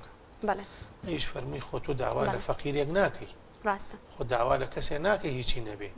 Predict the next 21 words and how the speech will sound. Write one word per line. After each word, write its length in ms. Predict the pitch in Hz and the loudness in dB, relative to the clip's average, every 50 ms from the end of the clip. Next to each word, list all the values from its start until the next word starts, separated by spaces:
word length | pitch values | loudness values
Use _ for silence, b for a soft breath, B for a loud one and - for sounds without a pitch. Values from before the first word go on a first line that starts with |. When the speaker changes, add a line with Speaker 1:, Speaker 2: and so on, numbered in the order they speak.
| - 214 208 | -4 -2 -2
Speaker 2:
ڕاستە، 240 | 196 202 - - 208 | -2 -4 -6 -6 -4
Speaker 1:
دنیا 300 | 196 - - 135 143 151 | -2 0 2 4 4 4
و 40 | |
Speaker 2:
داوای 80 | - - | 6 8
Speaker 1:
قیامەتی 420 | 156 151 151 156 151 143 - 143 120 113 | 8 8 8 6 4 2 2 0 -2 -2
هەیە. 140 | 104 101 - - - 220 | -4 -6 -8 -6 -4 -2
Speaker 2:
بێگومان. 300 | 214 202 - 202 196 190 180 | -2 -2 -2 -4 0 2 4
Speaker 1:
ئەی 80 | 135 131 139 | 4 6 6
بۆ 80 | 175 202 196 | 6 6 6
نەدوت 260 | 180 151 131 131 120 - 131 | 4 2 2 -2 -2 0 0
«رەبەنا 320 | 131 123 120 123 120 123 127 127 | 0 2 0 0 0 0 0 0
ئاتینا 340 | 123 117 - 135 120 120 | 0 0 -2 -4 -6 -6
فی 120 | 113 - - 123 | -8 -10 -10 -10
الدنیا 320 | 113 120 117 117 117 110 - - | -8 -6 -6 -6 -6 -6 -6 -2
حەسەنە 380 | - - - 127 117 117 113 - B B B B B B B - - | 0 2 2 2 0 -2 -6 -12 B B B B B B B -2 0
وفی 200 | 143 - - 139 | 0 0 0 2
الآخرەتی 520 | 127 123 120 - - - 131 120 - - 113 - | 2 2 2 0 -2 -4 -4 -4 -4 -4 -6 -6
حەسەنە 280 | - - - 123 123 | -2 -2 -2 -2 -2
وقینا 340 | 120 113 - - 135 120 117 107 107 | -4 -6 -6 -6 -6 -6 -6 -6 -6
عذاب 300 | 107 104 107 107 104 113 | -6 -6 -6 -6 -6 -6
النار.» 240 | 110 107 110 107 | -8 -8 -8 -10